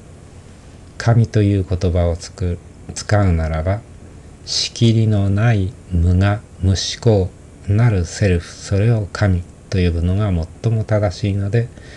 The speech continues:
「真実在、アイアム、私はある。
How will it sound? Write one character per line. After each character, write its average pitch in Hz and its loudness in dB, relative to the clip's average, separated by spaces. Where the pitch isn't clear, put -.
「真 90 2
実 87 0
在、 80 -2
ア 98 0
イ 90 -2
ア 92 0
ム、 76 -4
私 80 -4
は 104 -2
あ 87 -6
る。 78 -6